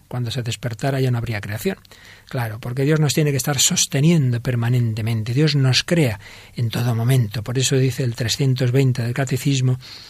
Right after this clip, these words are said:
"Dios, que ha creado el universo, lo mantiene en la existencia por su verbo.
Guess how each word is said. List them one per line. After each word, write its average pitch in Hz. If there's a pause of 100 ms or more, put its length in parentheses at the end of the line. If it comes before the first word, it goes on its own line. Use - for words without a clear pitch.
(200)
"Dios, 147
que -
ha 110
creado 127
el 113
universo, 170 (360)
lo 147
mantiene 151
en 220
la 190
existencia 185
por 131
su -
verbo. 117